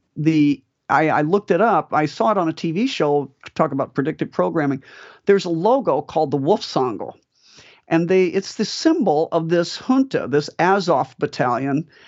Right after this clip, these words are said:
and, uh, some other things in Ukraine. And I said, and the National Socialist Party of Ukraine, this, this Wolfsangel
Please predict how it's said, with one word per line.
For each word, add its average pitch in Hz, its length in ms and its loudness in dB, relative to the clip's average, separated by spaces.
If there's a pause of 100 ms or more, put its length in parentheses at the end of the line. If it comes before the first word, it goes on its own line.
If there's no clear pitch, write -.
(240)
and, 156 500 2
uh, 147 300 2
some 185 200 -4
other 226 180 2
things 143 540 -4
in 156 200 2
Ukraine. 147 640 -2 (320)
And 165 360 0
I 165 160 0
said, - 280 -2
and 175 160 4
the 175 40 4
National 185 320 0
Socialist 160 520 -2
Party 156 260 0
of 123 80 -6
Ukraine, - 540 -6
this, 135 260 -8
this 143 240 -4
Wolfsangel 135 800 0